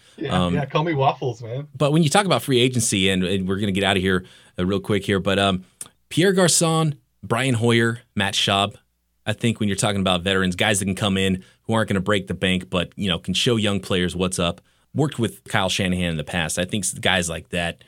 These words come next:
Speaker 2: will be probably very likely, uh, to come in. It, guys that, that have a chance to, to play where they might not have a chance to go play or, elsewhere.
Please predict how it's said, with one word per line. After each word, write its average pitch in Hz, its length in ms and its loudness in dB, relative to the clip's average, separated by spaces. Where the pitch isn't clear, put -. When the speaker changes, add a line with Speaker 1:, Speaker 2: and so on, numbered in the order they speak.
Speaker 2:
will 92 100 0
be 85 300 -2
probably 98 680 -2
very 87 240 0
likely, 82 480 -4
uh, 76 120 0
to 101 120 -4
come 95 220 0
in. 90 180 0
It, 90 240 -4
guys 110 240 2
that, 110 280 -4
that 104 120 -2
have 113 160 0
a - 20 -4
chance 113 300 -2
to, 104 160 -2
to - 160 -8
play 104 420 0
where 104 120 -2
they 98 100 0
might 107 180 2
not 101 160 2
have 113 160 0
a 113 40 -4
chance 85 260 -4
to 87 100 -6
go 85 120 -2
play 80 220 -4
or, 80 220 -4
elsewhere. 80 400 -6